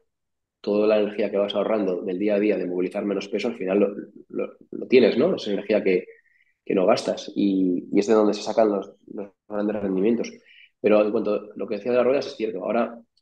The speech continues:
puedes ver en etapas de montaña gente que está haciendo subidas, eh, puer-, eh, puertos de montaña con ruedas de sesenta, que son las que se utilizaban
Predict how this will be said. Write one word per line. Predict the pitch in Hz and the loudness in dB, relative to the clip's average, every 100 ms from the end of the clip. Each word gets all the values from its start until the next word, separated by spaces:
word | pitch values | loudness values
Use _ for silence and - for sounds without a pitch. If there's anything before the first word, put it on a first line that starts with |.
| _ | _
puedes | 110 110 | 2 4
ver | 113 | 2
en | 107 | 2
etapas | 107 110 | 0 -2
de | 107 | -2
montaña | 104 110 120 | 0 2 2
gente | 113 104 104 | 2 -2 -2
que | |
está | 98 107 | -2 -4
haciendo | 101 104 101 95 | -6 -2 -2 -2
subidas, | 98 101 131 139 - - | -2 0 0 0 -6 -8
eh, | 98 | -6
puer-, | 101 101 | -2 -2
eh, | 104 98 | -2 0
puertos | 104 104 104 | -2 -2 0
de | |
montaña | 104 107 131 | 0 2 2
con | 101 95 | 2 0
ruedas | 104 113 | 2 0
de | 107 | 0
sesenta, | - 113 110 - - _ _ _ _ | -6 -4 -4 -4 -12 _ _ _ _
que | _ | _
son | 107 | -8
las | 107 | -6
que | 98 | -6
se | - | -4
utilizaban | 98 92 104 110 - | -4 2 4 6 4